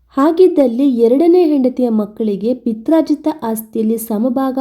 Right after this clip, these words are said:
ಇದೆಯಾ ಅಂತ ಪ್ರಶ್ನೆಗೆ ಉತ್ತರವನ್ನ ಇವತ್ತಿನ ವಿಡಿಯೋದಲ್ಲಿ ತಿಳ್ಕೊಳ್ಳೋಣ. ಕಾನೂನಿನ ಪ್ರಕಾರ ಒಂದು ಪೂರ್ವಿಕ ಆಸ್ತಿಯು ಪುರುಷ ವಂಶಾವಳಿಯ ಮೂಲಕ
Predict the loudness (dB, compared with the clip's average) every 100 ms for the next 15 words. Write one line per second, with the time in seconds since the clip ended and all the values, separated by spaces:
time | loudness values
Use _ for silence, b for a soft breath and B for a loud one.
0 | -4 -4 -4 0 0 0 -2 -4 -4 -6
1 | -6 -6 -4 -2 -4 -6 _ _ _ -2
2 | 0 2 2 2 2 0 0 0 0 -2
3 | -2 0 0 0 -2 -4 -4 0 -2 -2
4 | -6 -4 -6 -10 _ _ _ _ _ _
5 | _ _ _ _ -2 4 6 6 6 2
6 | 0 -6 -4 -4 -2 -2 0 0 2 0
7 | 0 0 2 2 0 -4 -4 -6 -6 -6
8 | -2 2 4 4 0 0 0 -2 -2 0
9 | 0 -2 -2 -2 -2 -4